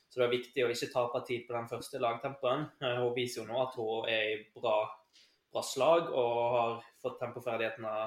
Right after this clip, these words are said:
eh, mer og mer på plass, eh, så alt ligger til rette for at de skal få en god start, da. Nå skal jo reise til, jeg tror reise til Frankrike i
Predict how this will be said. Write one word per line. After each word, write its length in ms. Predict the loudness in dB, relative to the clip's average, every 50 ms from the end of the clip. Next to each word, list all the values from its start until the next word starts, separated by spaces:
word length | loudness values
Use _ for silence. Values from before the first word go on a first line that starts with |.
| -6 -10 -16 _ _ -18 -14
eh, 200 | -12 -10 -10 -10
mer 300 | -8 -4 -2 -2 -2 -2 -2
og 20 |
mer 140 | -2 -4 -4 -6
på 80 | -8 _
plass, 460 | -4 -2 -2 -2 -4 -8 -12 -14 -10 -8
eh, 380 | -6 -4 -2 -2 -2 -2 -4 -6 -8
så 160 | -8 -8 -4
alt 220 | -4 -4 -6 -4 -6
ligger 180 | -4 -4 -4 -4
til 140 | -4 -4 -6
rette 180 | -6 -6 -8 -8
for 100 | -8 -8
at 180 | -8 -12 -20 -10 -8
de 80 | -8
skal 160 | -8 -8 -8 -8
få 140 | -6 -6 -6
en 80 | -8
god 180 | -10 -10 -10 -10
start, 300 | -8 -6 -6 -6 -6 -6 _
da. 100 | -6 -6 -6 -10 _ _ _ _ _ _ _ _ _ _ _
Nå 80 | -8 -8
skal 220 | -8 -4 0 2
jo 140 | 2 2 4 4
reise 320 | 4 4 2 2 -2 -2
til, 120 | -2 0 0
jeg 200 | 2 0 0 0
tror 160 | 0 0 0
reise 220 | 0 0 -2 -4
til 140 | -8 -8 -4 -2
Frankrike 400 | -2 -2 -2 -6 -8 -8 -8 -10
i 160 | -10 -12